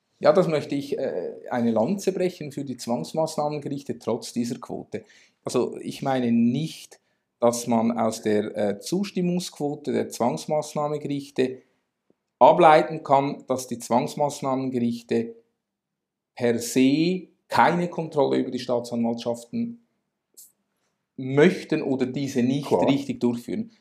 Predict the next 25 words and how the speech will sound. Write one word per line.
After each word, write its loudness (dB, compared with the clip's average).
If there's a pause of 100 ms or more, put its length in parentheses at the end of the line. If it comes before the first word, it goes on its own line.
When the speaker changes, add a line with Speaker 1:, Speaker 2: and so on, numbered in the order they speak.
(120)
Speaker 1:
Ich -2
glaube, 8
dass -4
der 0
Konzeptionsfehler 2 (160)
wiederum 0
bei 2
der -6
Strafprozessordnung 0
liegt, -8
nämlich -2
derjenigen, 2 (340)
dass 4
es -2 (200)
der -2
Staatsanwaltschaft 2 (140)
völlig 0
unkontrolliert -4
obliegt, -4 (420)
welche -2
Informationen -4
sie -6
an -2
das -8
Zwangsmaßnahmengericht -6